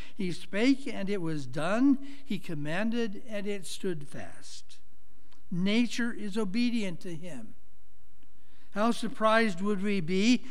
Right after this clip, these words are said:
if on one of those days we were to read, "And God said, but it wasn't so." And if nature is obedient to him because he is the ultimate authority, doesn't he then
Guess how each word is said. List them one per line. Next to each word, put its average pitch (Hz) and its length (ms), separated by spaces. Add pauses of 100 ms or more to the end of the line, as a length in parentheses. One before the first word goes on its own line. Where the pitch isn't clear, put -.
(160)
if 214 280
on 180 260
one 233 160
of 214 140
those 185 260
days 175 420
we 185 140
were 180 220
to 170 160
read, 175 480 (400)
"And 170 320
God 214 400
said, 202 760 (720)
but 185 300
it 208 140
wasn't 170 400
so." 294 480 (1500)
And 202 180
if 165 140
nature 220 540
is 202 120
obedient 170 600
to 160 120
him 151 600 (320)
because 180 400
he 233 260
is 190 220
the 170 160
ultimate 220 480
authority, 156 840 (640)
doesn't 202 420
he 214 180
then 156 540